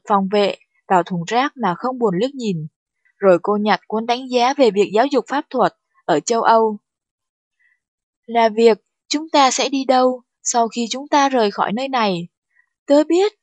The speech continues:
cậu muốn tới thung lũng Godric trước tiên, Harry à, và tớ hiểu lý do tại sao.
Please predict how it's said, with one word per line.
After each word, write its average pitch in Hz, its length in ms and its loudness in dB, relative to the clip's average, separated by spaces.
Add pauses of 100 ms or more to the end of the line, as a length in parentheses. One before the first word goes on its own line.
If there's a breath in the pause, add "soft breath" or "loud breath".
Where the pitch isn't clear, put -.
(120)
cậu 247 180 0
muốn 262 200 -4 (100)
tới 269 220 4
thung 302 140 -4
lũng 269 240 -2
Godric 277 400 2
trước 359 220 -2
tiên, 285 240 4 (120)
Harry 240 380 -2
à, 202 360 2 (400)
và 240 160 4
tớ 254 180 2
hiểu 311 240 0
lý 220 160 -2
do 294 160 0
tại - 180 -6
sao. 269 480 -4